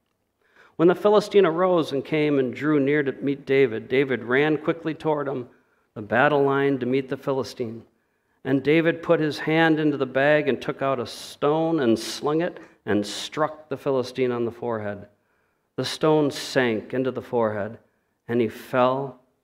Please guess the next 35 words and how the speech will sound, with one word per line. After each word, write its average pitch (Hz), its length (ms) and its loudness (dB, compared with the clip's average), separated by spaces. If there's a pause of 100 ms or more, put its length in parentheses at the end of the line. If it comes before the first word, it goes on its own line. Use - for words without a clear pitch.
on 110 140 0
his 131 160 -4
face 101 480 -4
to - 120 -10
the 104 80 -6
ground. 87 460 -4 (1300)
So - 180 -8
David 131 400 2
prevailed 127 420 2
over 117 180 -2
the 113 80 -8
Philistine 104 640 -6 (400)
with 117 160 -2
a 107 60 0
sling 139 540 -2
and 131 120 -2
with 147 160 -2
a 127 40 -4
stone, 101 500 -4 (440)
and 123 100 -6
struck 156 300 -2
the 147 80 0
Philistine 156 600 0
and 139 100 0
killed 123 280 -2
him. 98 180 -12 (720)
There 131 120 2
was 123 200 2
no 147 220 4
sword 120 880 2
in 123 160 -2
the 113 140 -2 (240)
hand 127 260 0
of 104 140 -8
David. 101 460 -4